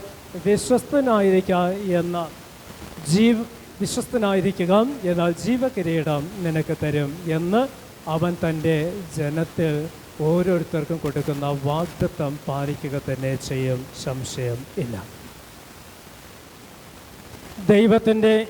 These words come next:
ഈ ലക്ഷ്യം സാധിപ്പിക്കുന്നതിനും പ്രായമാകും തോറും കുട്ടികളിൽ കൃപയിലും ക്രിസ്തീയ പരിജ്ഞാനത്തിലും വളർന്നു വരുന്നതിനുമായി ദൈവം വിശുദ്ധ പൗലോസ് മുഖാന്തരം മാതാപിതാക്കളോടും ഇങ്ങനെ ആജ്ഞാപിക്കുന്നു:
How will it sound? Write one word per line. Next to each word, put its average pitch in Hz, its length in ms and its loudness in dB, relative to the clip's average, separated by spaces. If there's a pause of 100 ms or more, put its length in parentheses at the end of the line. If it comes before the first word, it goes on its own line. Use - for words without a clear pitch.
(200)
ഈ - 20 6 (140)
ലക്ഷ്യം 214 340 0 (140)
സാധിപ്പിക്കുന്നതിനും 185 1000 2
പ്രായമാകും 185 720 2
തോറും 175 340 4
കുട്ടികളിൽ 180 500 2 (720)
കൃപയിലും 208 640 6 (420)
ക്രിസ്തീയ 214 380 0 (140)
പരിജ്ഞാനത്തിലും 208 920 2
വളർന്നു 190 400 2
വരുന്നതിനുമായി 180 800 2 (540)
ദൈവം 202 360 6 (280)
വിശുദ്ധ 254 320 2 (140)
പൗലോസ് 202 500 4 (220)
മുഖാന്തരം 170 600 0 (600)
മാതാപിതാക്കളോടും 170 1300 0 (300)
ഇങ്ങനെ 156 300 0 (240)
ആജ്ഞാപിക്കുന്നു: 175 840 0